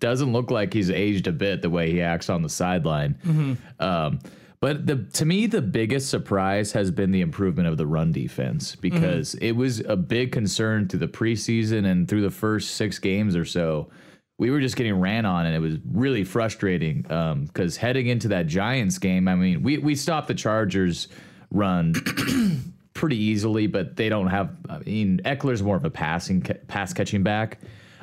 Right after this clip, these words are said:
Speaker 1: Um, but headed into the Giants game, I'm like, "Man, the only chance the Giants have is if Saquon goes off." And we really bottled him up. We held him
Speaker 2: Mm-hmm.
Speaker 1: to less than three yards per carry. And what's, what's interesting is the only changes we've made, um,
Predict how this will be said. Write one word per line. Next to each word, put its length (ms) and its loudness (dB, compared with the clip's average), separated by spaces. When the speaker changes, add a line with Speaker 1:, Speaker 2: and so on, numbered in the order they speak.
Speaker 1:
Um, 320 2
but 180 2
headed 240 2
into 220 0
the 100 0
Giants 400 0
game, 180 0
I'm 120 2
like, 240 0
"Man, 160 2
the 120 4
only 180 2
chance 360 0
the 80 0
Giants 400 0
have 540 -2
is 200 0
if 120 0
Saquon 580 0
goes 240 0
off." 420 -2
And 300 0
we 220 2
really 280 2
bottled 480 0
him 140 0
up. 260 0
We 160 0
held 220 2
him 100 2
Speaker 2:
Mm-hmm. 80 2
Speaker 1:
to 80 2
less 220 -2
than 160 0
three 240 2
yards 280 2
per 140 -2
carry. 540 0
And 320 0
what's, 420 -2
what's 280 -2
interesting 600 0
is 380 0
the 580 2
only 240 2
changes 680 0
we've 220 0
made, 680 0
um, 560 -2